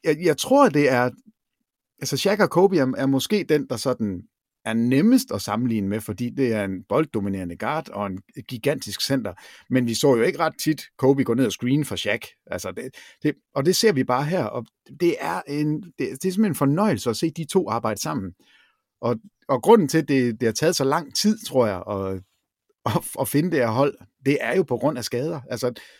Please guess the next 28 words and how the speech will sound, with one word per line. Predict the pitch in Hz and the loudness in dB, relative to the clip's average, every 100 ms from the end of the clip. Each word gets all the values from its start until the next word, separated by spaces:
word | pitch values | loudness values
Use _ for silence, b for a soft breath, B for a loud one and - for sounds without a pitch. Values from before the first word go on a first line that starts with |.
| B | B
i | 147 | -8
tyve | - 151 143 | -4 -2 -2
tyve | 196 233 233 | 0 2 2
meldte | 147 - | 0 0
de | 113 | -4
sig | 127 147 | -2 -2
ind. | 190 _ _ - | -2 _ _ -6
To | - 226 147 | 2 2 4
år | 127 | 0
senere | 98 143 170 170 107 92 _ _ _ _ - | 0 -2 0 0 -2 -6 _ _ _ _ -8
har | 127 | -2
der | 151 | -2
ikke | 160 | 0
været | 110 | -2
slutspil, | - 214 - 120 | 0 -2 0 -2
fordi | 117 117 139 104 | 0 -2 0 -2
at | 107 | -2
Jamal | 107 107 | -4 -2
Murray | 107 139 151 | -2 -2 -2
har | 104 | -2
været | 104 98 | -4 -4
skadet. | 117 131 151 b b b b | -4 -2 -4 b b b b
Og | 135 | 0
nu | 160 208 | 2 0
står | 180 180 | 2 2
holdet | 131 170 113 | 2 0 0
altså | 110 117 | -2 -4
her. | 151 123 | -2 -4